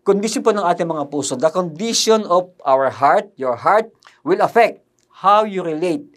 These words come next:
and see God. Sabi nga po sa Matthew chapter five, verse eight, "Blessed are the pure in heart, for they shall see God." Mapalad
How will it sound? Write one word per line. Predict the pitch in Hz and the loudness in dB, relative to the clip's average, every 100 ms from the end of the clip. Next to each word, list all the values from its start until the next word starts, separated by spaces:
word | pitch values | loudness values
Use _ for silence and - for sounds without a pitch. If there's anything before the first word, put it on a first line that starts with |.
| _ _ - | _ _ -2
and | 160 180 185 180 - _ _ _ | 0 2 0 -4 -14 _ _ _
see | - - 175 190 202 196 _ 107 | -16 -2 0 2 -2 -6 _ -2
God. | 143 127 107 104 _ - - - | 0 0 -2 -14 _ -20 -20 -2
Sabi | 180 185 220 | 2 2 4
nga | 220 | 4
po | 220 | 4
sa | 220 185 | 0 0
Matthew | 196 220 220 202 196 | 2 2 2 -4 0
chapter | 196 185 - 175 | 2 2 0 -6
five, | 147 165 170 175 | 2 4 4 0
verse | 135 147 147 - | -2 -2 -2 0
eight, | 190 190 190 _ _ - _ _ | 4 4 2 _ _ -20 _ _
"Blessed | 113 113 170 196 196 - 208 208 202 - | -14 -2 2 2 2 2 4 4 2 -2
are | 160 147 | -2 0
the | |
pure | 143 - 185 196 208 214 | -2 -2 2 4 6 2
in | 190 | -2
heart, | 143 165 170 170 170 _ _ _ _ | 0 2 4 2 -4 _ _ _ _
for | - 151 139 | -2 0 0
they | 120 151 147 | -2 -4 -4
shall | 143 143 127 127 131 - _ _ - | -4 0 0 0 -8 -20 _ _ -18
see | - - 170 147 | -14 -8 -6 -2
God." | 139 120 95 - _ | 0 0 -4 -18 _
Mapalad | 120 127 - 160 160 165 | -8 -6 0 2 2 0